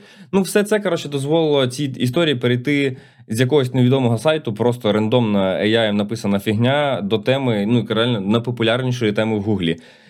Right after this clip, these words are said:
Тому, як, що з цим робити, я не знаю. Я просто вам хотів розповісти з точки зору заклику і критичності мислення, коли ви щось читаєте,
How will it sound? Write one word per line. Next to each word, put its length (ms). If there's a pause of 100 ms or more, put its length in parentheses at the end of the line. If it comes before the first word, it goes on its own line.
(180)
Тому, 680 (520)
як, 280
що 120
з 80
цим 140
робити, 600 (100)
я 180
не 80
знаю. 320
Я 120
просто 320
вам 180
хотів 200
розповісти 480
з 60
точки 240
зору 260
заклику 560
і 200
критичності 600
мислення, 640
коли 240
ви 140
щось 200
читаєте, 640